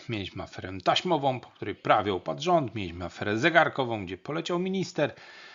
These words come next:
Obecnie mamy aferę wizową, gdzie też pewnie zwo-, rząd zapłaci w wyborach.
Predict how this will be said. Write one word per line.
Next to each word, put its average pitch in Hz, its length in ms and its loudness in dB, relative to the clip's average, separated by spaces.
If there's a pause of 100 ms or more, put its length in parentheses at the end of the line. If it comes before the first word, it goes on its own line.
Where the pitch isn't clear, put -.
(140)
Obecnie - 380 0
mamy 95 340 -4
aferę 104 360 -8
wizową, 147 640 2
gdzie 95 340 -4
też - 400 -4
pewnie 156 360 -6 (200)
zwo-, 123 520 -4
rząd 120 320 0
zapłaci 117 520 -2
w 95 140 -14
wyborach. 127 600 0